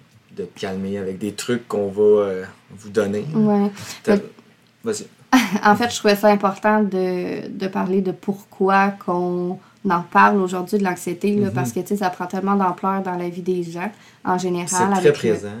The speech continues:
Speaker 1: là.
Speaker 2: ouais, avec
Speaker 1: Avec
Speaker 2: le
Speaker 1: le
Speaker 2: mode
Speaker 1: rythme
Speaker 2: de
Speaker 1: de
Speaker 2: vie.
Speaker 1: vie.
Speaker 2: Euh, le mode de vie, ouais, c'est
Speaker 1: Ouais,
Speaker 2: ça.
Speaker 1: le
Speaker 2: Le
Speaker 1: rythme.
Speaker 2: rythme de
Speaker 1: Mhm.
Speaker 2: vie qui est, euh, incroyablement rapide,
Speaker 1: Mhm.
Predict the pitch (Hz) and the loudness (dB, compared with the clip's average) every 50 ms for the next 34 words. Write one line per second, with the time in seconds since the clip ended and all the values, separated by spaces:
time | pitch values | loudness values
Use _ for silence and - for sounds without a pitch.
0 | - - 190 190 185 180 185 180 - 208 196 180 180 - - 208 185 - 190 185 | -8 -6 -4 -4 -4 -4 -6 -10 -10 -10 -8 -8 -8 -8 -6 -4 -2 0 0 0
1 | 185 180 185 185 180 - - - 185 190 190 196 202 202 202 - - - - - | 0 0 0 0 2 0 0 -2 -2 -2 0 2 2 0 0 -4 -10 -20 -20 -20
2 | _ - 180 165 160 160 160 170 165 180 185 156 - - 151 - - 175 180 185 | _ -10 -6 -6 -4 -4 -6 -6 -8 -10 -12 -12 -10 -10 -8 -8 -8 -8 -10 -12
3 | - - - 110 110 - - 180 175 220 233 214 247 - - 240 233 226 226 202 | -12 -10 -8 -4 -2 0 2 2 2 2 2 2 2 2 2 0 0 0 0 0
4 | 196 196 190 190 196 220 202 202 196 - - - - - 180 175 170 170 160 156 | 0 2 2 2 2 0 -2 -2 -4 -6 -12 -12 -6 -4 -2 0 0 0 0 0
5 | 156 - - - _ _ _ _ _ _ - - - - - - - - - - | -2 -4 -6 -12 _ _ _ _ _ _ -10 -6 -6 -6 -6 -8 -10 -14 -16 -18
6 | - - - _ - - 202 196 196 196 185 180 180 175 175 175 170 175 170 170 | -20 -20 -20 _ 0 2 2 2 2 2 0 0 0 0 -2 -2 -4 -2 -2 -2
7 | 170 170 175 - 190 180 180 - - - 190 196 202 208 - 180 - 101 107 107 | -4 -4 -2 2 2 2 2 2 0 0 2 2 4 2 2 0 -4 -6 -6 -8